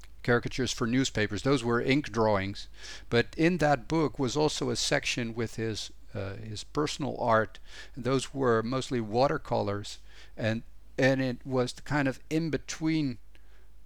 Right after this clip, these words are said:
caricature and portrait. It, it was painted as if it was a, a serious portrait, like art, but it had the, the, the distortion of a caricature, but at the same time,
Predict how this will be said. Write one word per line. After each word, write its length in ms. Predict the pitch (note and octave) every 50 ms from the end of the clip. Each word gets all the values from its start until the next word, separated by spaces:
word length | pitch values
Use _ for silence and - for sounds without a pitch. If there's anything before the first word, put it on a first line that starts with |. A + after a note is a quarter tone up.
| - - -
caricature 760 | - - D#3 E3 E3 - - - - - - D3+ C#3 C3 C3
and 360 | - - C3+ B2 A#2+ B2+ C#3 - - - - - - - -
portrait. 600 | - D#3 C#3+ C3+ - - - A#2 G#2 - - - - -
It, 220 | G#3 C3+ B2 A#2+ - -
it 180 | C#3 C3 A#2 B2
was 160 | D3 C3+ -
painted 640 | - - E3 E3+ E3+ F3 - D#3 C#3+ C3 - - - - -
as 180 | C3+ C3 C3 -
if 200 | E3 C#3 - -
it 120 | C3+ -
was 280 | B2+ B2+ C3+ B2 A2 A#2+
a, 120 | A#2 A#2 -
a 120 | - A2+ G#2
serious 440 | - - F3+ E3 D#3+ D3 C3+ A#2+ -
portrait, 580 | - - - C#3+ C#3 C#3 - - C#3 C#3 C#3 C#3 - - -
like 260 | - B2+ C3 B2 - -
art, 400 | - C3 C#3 C#3+ C#3+ D3 - - - - - - - - - -
but 160 | C3+ B2+ B2
it 140 | C3 C3 -
had 320 | G#2+ B2 C#3 C3+ C3 -
the, 140 | - C#3 A#2+ -
the, 180 | - C3+ C#3 - - -
the 140 | - B2+ A#2+
distortion 840 | - - B2+ - - - D#3 D3+ D#3+ D3+ - - - E3+ E3+ F3 E3+ - - - - -
of 160 | D3+ C3 A#2+
a 40 | D3
caricature, 640 | - - D#3+ D3+ D#3 - - - - - - C3 A#2
but 160 | G#2 C3 B2+
at 160 | B2+ B2+ -
the 80 | - A2+
same 300 | - - D#3 D3 D3 D3+
time, 440 | - - C#3 C3 B2+ C3 C3 C3+